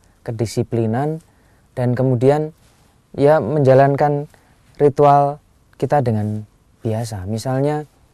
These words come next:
kalau Jumat pertama, biasanya di beberapa kantor ini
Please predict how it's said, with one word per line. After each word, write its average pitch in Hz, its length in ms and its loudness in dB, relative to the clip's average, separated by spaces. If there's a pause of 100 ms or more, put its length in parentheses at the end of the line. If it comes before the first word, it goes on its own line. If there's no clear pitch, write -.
(500)
kalau 135 600 0 (1500)
Jumat 110 320 -4
pertama, 120 480 -2
biasanya 107 320 -4
di 113 100 -4
beberapa 101 460 -8
kantor 113 400 -4
ini 147 320 -2